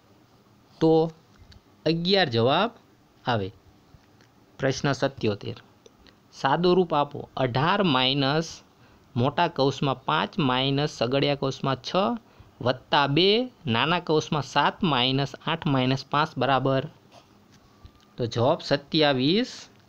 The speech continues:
આવે. પ્રશ્ન અઠ્યોતેર. પાંચ upon આઠ, પંદર upon છ અને પચીસ upon અડતાલીસનો લસા શોધો.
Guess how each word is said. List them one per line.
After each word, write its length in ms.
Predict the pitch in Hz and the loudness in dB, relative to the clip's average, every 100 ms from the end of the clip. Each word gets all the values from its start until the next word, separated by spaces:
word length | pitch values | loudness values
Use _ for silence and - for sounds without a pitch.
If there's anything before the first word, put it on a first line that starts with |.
| _ - | _ -4
આવે. 340 | 120 104 95 123 _ _ _ | -2 0 -4 -10 _ _ _
પ્રશ્ન 340 | - 131 - 139 | -4 -2 0 -2
અઠ્યોતેર. 580 | - 120 - 98 - _ _ _ _ _ _ _ _ | -2 -4 -4 -4 -6 _ _ _ _ _ _ _ _
પાંચ 340 | 156 180 208 | 0 0 0
upon 280 | 202 185 190 | -2 0 0
આઠ, 340 | 180 131 107 - - _ _ _ _ _ _ - | 2 0 -2 -12 -20 _ _ _ _ _ _ 0
પંદર 380 | 160 196 214 | 2 4 4
upon 340 | 202 196 196 190 | 4 2 2 2
છ 160 | - 156 98 104 - | 2 0 -2 -6 -8
અને 140 | 123 - | -10 -6
પચીસ 440 | 170 - 226 214 | -8 -4 -4 0
upon 220 | 208 202 196 | 0 0 0
અડતાલીસનો 760 | 156 170 - 202 214 - 196 | -2 -2 0 2 2 0 0
લસા 420 | 123 123 - 143 | 2 0 2 2
શોધો. 480 | 143 160 127 107 95 | 2 0 0 -2 -8